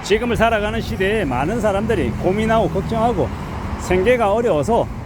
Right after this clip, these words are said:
잠시 잠깐 영상을 들을 수는 있지만 어떤 글에 대해서 아주 길다랗게 욕을 적는 것도 길다랗게 적으려면 시간이 들어가거든요. 에너지가 들어간다라는 거예요.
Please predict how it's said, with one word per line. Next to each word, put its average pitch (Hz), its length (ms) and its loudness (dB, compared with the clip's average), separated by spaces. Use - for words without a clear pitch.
잠시 208 340 0
잠깐 240 380 2
영상을 196 320 0
들을 220 240 0
수는 214 200 -2
있지만 185 460 0
어떤 233 460 0
글에 214 280 0
대해서 175 640 2
아주 262 240 2
길다랗게 160 640 0
욕을 220 200 4
적는 208 280 0
것도 208 580 2
길다랗게 214 420 0
적으려면 208 600 0
시간이 254 380 2
들어가거든요. 240 520 -2
에너지가 214 540 0
들어간다라는 220 600 -2
거예요. 107 180 -10